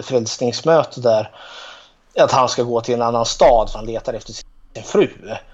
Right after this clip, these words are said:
Då blir ju hon syster Edith, "Åh nej, du får inte gå." Eh, ungefär som att, för då återkommer det ju det här. Hon säger ju inte att hon älskar honom där. Men liksom,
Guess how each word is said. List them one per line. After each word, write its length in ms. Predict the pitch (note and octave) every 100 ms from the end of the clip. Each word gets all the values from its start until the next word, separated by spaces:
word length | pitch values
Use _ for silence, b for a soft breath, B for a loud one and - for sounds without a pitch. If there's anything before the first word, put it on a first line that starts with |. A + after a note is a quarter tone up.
| b b b
Då 100 | C#3+
blir 140 | C#3 C#3
ju 680 | B2+ C3+ E3 F3 G3 -
hon 140 | C3+ A#2
syster 280 | A2+ - A#2+
Edith, 180 | A#2+
"Åh 120 | F3 C#3+
nej, 220 | F#3+ E3
du 80 | C#3+
får 160 | F#3+
inte 160 | E3+ D3
gå." 580 | B2 F#3 A3+ - - - - B B B B B B _ _ -
Eh, 220 | A#2+ B2+ C#3
ungefär 380 | D#3 A#2+ A#2+
som 160 | - A2+
att, 180 | G#2+ - - G#2 G2+ - G#3 A3+ F#3
för 100 | -
då 60 | D3+
återkommer 560 | B2+ C#3+ F#3 D#3+ B2
det 80 | A2
ju 80 | G#2+
det 60 |
här. 200 | G#2 G#2
Hon 120 | G#2 -
säger 200 | C#3 B2+
ju 80 | A#2
inte 120 | G#2+
att 60 |
hon 120 | A#2 A#2
älskar 340 | G#2+ - F#3
honom 280 | A#2+ G2+ G2+
där. 320 | G#2+ G#2 - b b b
Men 80 | C3
liksom, 200 | A2+ A2